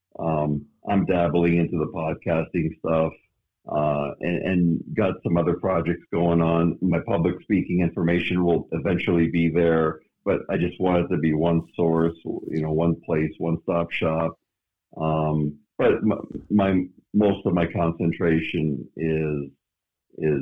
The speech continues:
you know, the public speaking, the photography, and, um, and, you know, just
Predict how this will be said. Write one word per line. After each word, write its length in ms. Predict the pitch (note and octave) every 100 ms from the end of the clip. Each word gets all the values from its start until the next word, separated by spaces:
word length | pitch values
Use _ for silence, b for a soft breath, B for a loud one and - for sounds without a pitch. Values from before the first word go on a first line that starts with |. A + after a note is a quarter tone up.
| C#2
you 100 | D#2
know, 180 | D2 C2+
the 100 | C#2
public 320 | - E2 E2 -
speaking, 400 | F2 D#2+ E2 C#2+
the 100 | C#2 E2
photography, 1000 | F#2 D2+ D2 D#2 D2+ E2+ D#2 D2+ D2+ D2 _ _
and, 500 | - C#2+ D2 D2 C2+
um, 580 | C#2 C#2 C#2 C#2 C#2 C#2 - _ _ _ _
and, 200 | - C#2+
you 60 | D2+
know, 300 | C#2+ C2+ C#2+ _ -
just 160 | C#2